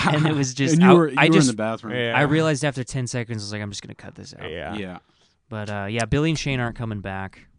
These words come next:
Speaker 3: What do you
Speaker 1: Um,
Speaker 3: just
Speaker 1: this is just the podcast now.
Speaker 3: Wait, really? Are you kidding? Or are they, like, actually done?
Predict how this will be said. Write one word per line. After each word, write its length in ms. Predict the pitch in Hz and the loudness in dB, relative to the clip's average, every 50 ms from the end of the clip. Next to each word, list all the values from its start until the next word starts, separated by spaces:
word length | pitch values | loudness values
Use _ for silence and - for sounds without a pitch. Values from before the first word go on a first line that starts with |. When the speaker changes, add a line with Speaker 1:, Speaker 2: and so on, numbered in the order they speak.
| _ _ _ _ - | _ _ _ _ -16
Speaker 3:
What 100 | - 104 | -14 -14
do 60 | 110 | -12
you 60 | 104 | -12
Speaker 1:
Um, 180 | 98 98 95 95 | -10 -10 -10 -12
Speaker 3:
just 80 | 95 101 | -10 -10
Speaker 1:
this 140 | 113 110 110 | -10 -8 -8
is 100 | 113 101 | -10 -8
just 220 | 104 107 98 - | -8 -10 -10 -10
the 80 | - - | -10 -10
podcast 500 | - 98 95 98 - - 98 98 - - | -10 -10 -10 -12 -12 -12 -12 -12 -12 -12
now. 300 | 101 98 98 98 98 - _ | -10 -10 -10 -10 -12 -14 _
Speaker 3:
Wait, 320 | _ 107 117 110 95 - _ _ _ _ _ _ | _ -14 -12 -12 -12 -16 _ _ _ _ _ _
really? 460 | 87 98 104 117 135 156 160 160 156 | -18 -14 -12 -12 -12 -12 -12 -16 -18
Are 80 | - 90 | -20 -18
you 140 | 104 104 98 | -18 -18 -18
kidding? 400 | _ - 107 110 127 139 143 143 _ _ _ _ _ _ _ _ | _ -14 -12 -12 -12 -14 -18 -20 _ _ _ _ _ _ _ _
Or 100 | - 104 | -18 -16
are 20 | 107 | -16
they, 180 | 104 104 101 101 | -14 -14 -14 -14
like, 220 | 101 101 98 98 | -14 -14 -14 -14
actually 380 | 104 101 98 95 - 101 98 95 | -14 -16 -16 -16 -16 -18 -16 -16
done? 320 | 95 98 98 92 92 98 | -16 -18 -18 -18 -20 -20